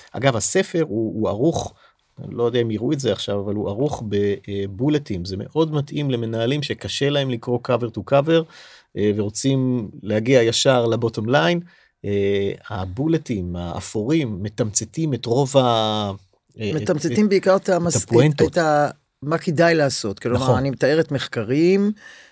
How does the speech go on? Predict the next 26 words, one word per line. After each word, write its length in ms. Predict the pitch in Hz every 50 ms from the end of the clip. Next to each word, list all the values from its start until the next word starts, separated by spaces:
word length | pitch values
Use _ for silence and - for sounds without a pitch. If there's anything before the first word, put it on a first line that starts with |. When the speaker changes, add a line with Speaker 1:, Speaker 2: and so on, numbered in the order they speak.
| _ -
Speaker 2:
ואחר 220 | - 120 - 196 220
כך 160 | - 175 185
אני 80 | 180 175
אומרת, 200 | 196 202 190 143
"בסדר, 340 | 156 - 190 170 151 135
אז 100 | 131 120 123
מה, 200 | 139 147 160 151
מה 200 | 135 143 156 170
יוצא 280 | 175 170 175 - 170 156
מזה 360 | 151 143 135 131 123 131 127
שאנחנו 280 | 127 147 127 123 147 139
יודעים 240 | 127 113 143 135
על 80 | 131 123
כל 180 | - - 131 131
המחקרים 520 | 127 127 - - - 113 110 113 117 131
האלה?" 240 | 143 165 175 190 202
כי 140 | - 156 131
הכל 200 | 120 - 180 180
מבוסס 500 | 202 185 139 147 - - 143 139 - 147
על 60 | 139
מחקרים. 540 | 135 135 - - 151 143 139 165 160 131 110 - _ _ - -
Speaker 1:
כן, 160 | - 156 139 - - -
Speaker 2:
לא 100 | 131 165
Speaker 1:
כן. 60 | 185
Speaker 2:
שלי, 420 | 180 - 220 190 135 120 117 113 110
אלא 140 | 110 117